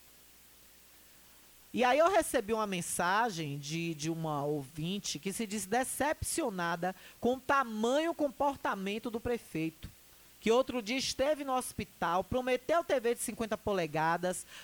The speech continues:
prometeu mundos e fundos, e agora essa saída repentina do diretor.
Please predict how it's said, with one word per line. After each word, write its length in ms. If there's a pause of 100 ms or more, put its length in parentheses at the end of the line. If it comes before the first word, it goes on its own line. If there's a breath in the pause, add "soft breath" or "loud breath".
(200 loud breath)
prometeu 500
mundos 520
e 100
fundos, 680 (1300)
e 140
agora 680 (280)
essa 260
saída 460
repentina 800
do 120
diretor. 580